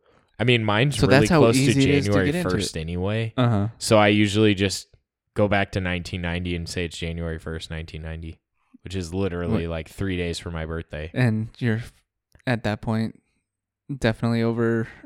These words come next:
Speaker 2: uh, twenty-one, so.
Speaker 1: Well, if I'm gonna look into bourbon,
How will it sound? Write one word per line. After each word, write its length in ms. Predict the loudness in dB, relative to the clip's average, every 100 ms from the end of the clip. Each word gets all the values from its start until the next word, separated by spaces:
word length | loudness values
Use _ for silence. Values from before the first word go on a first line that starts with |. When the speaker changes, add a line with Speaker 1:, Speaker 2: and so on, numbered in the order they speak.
| -4
Speaker 2:
uh, 240 | 0 0
twenty-one, 560 | -2 -4 -2 -4 -4 -8
so. 340 | -8 -8 -8 -14 _ _ _ _ _ _ _ _ _
Speaker 1:
Well, 120 | 0 4
if 80 |
I'm 120 | 4 4
gonna 140 | 6
look 220 | 4 4
into 200 | 2 0
bourbon, 480 | -2 -2 0 -2